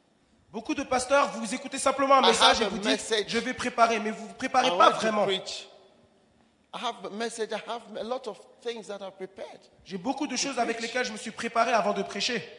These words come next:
Speaker 2: Yeah.
Speaker 1: Oui.
Speaker 2: Some people don't prepare.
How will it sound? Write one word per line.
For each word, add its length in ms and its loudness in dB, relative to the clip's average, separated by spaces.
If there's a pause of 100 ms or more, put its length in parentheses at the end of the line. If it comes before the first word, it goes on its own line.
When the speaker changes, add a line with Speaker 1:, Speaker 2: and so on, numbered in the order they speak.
(480)
Speaker 2:
Yeah. 180 -8 (460)
Speaker 1:
Oui. 220 -2 (1900)
Speaker 2:
Some 100 -16
people 280 -6
don't 160 -8
prepare. 260 -8